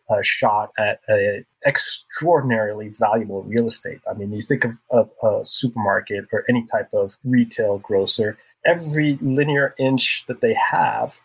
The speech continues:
is, is just expensive real estate, and they gotta get products in that sell well, that will resonate with customers, and they, they're risk averse. And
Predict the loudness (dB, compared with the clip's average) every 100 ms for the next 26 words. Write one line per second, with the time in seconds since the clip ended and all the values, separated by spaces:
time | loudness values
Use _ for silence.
0 | 0 2 2 -2 -8 -4 -4 0 -2 -2
1 | -6 _ -6 -4 0 0 0 0 -2 0
2 | 0 2 -2 -4 -8 -10 -4 -2 0 2
3 | 2 0 -6 -4 0 2 0 0 0 0
4 | -4 -4 0 0 0 _ _ _ -4 0
5 | 2 2 0 0 0 0 0 0 0 -2
6 | -2 -4 -4 0 2 2 0 0 0 2
7 | 0 0 -2 2 0 0 -2 0 2 2
8 | 2 0 -2 0 0 0 0 -2 -2 -2
9 | 0 0 -2 -6 _ _ _ 2 4 4
10 | -2 -10